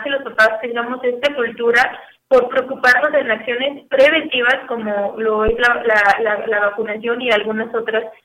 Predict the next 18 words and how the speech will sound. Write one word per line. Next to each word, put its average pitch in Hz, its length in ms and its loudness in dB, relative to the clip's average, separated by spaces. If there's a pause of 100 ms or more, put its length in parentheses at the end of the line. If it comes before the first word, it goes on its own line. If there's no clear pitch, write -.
(140)
que 240 120 0
se 233 100 -2
estipulan 233 560 -4
y 240 80 -10
que 202 400 -4 (240)
en, 240 220 -4
en 240 160 -4
alguna 254 300 -2
otra 254 180 -2
ocasión, 233 480 0
con 233 160 0
todo 247 220 4
gusto, 247 300 -4
podemos 226 380 -2
platicar 214 500 -2
y 220 60 0
ampliar 214 400 0
de, 214 220 -4